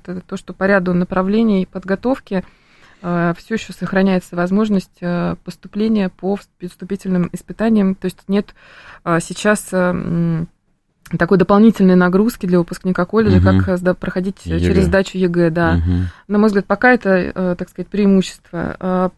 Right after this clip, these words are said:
Speaker 1: м, в целом, э, все, что связано с, э, периодом обучения и с, э, индивидуальной траекторией, которая для выпускника в ко-, для выпускников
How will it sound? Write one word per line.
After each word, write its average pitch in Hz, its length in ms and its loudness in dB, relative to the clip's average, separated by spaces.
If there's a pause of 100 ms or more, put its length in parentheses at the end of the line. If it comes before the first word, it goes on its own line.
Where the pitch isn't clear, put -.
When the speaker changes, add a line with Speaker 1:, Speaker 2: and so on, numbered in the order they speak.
(120)
Speaker 1:
м, 104 300 -8
в - 120 -12
целом, 262 440 2
э, 180 180 -2
все, - 100 -10
что - 160 -12
связано 190 420 0
с, - 200 -18
э, 175 280 -2 (500)
периодом 185 420 2
обучения 185 800 0
и 180 140 -6
с, - 240 -16
э, 175 440 -4
индивидуальной 185 500 2
траекторией, 214 460 0
которая 180 360 -4
для 175 100 -2
выпускника 180 440 -6
в - 80 -6
ко-, - 200 -16
для 190 260 4
выпускников 185 840 -6